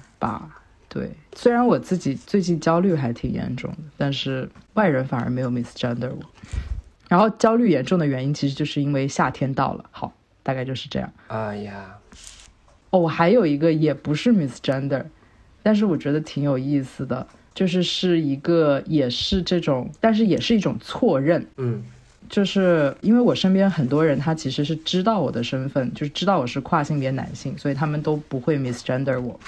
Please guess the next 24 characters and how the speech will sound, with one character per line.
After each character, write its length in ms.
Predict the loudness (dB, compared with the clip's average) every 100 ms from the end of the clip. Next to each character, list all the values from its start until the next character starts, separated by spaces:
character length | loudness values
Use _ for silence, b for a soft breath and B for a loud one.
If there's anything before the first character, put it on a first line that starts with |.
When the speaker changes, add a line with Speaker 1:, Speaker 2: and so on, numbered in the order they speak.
| B B B 0
Speaker 1:
但 160 | 2
是 480 | 4 4 6 6 2 -4 -18 -8
不 160 | 0 0
是 280 | 2 4 4
每 160 | 2
个 200 | 0 2 2
人 200 | 0 -2
都 140 | -2 -2
知 180 | -4
道 340 | 0 0 0 -4 -8
我 320 | -6 -4 -6 -12 _
是 580 | -8 -4 0 0 -2 -8 0
不 140 | 0
只 220 | 2 -2
是 160 | 0 0
喜 120 | 0
欢 240 | -2 0
女 160 | 0 -2
生 280 | -4 -6 -6
的， 100 | 0
或 160 | 2
者 100 | 2
说 200 | 0 0
是 280 | 0 0 -2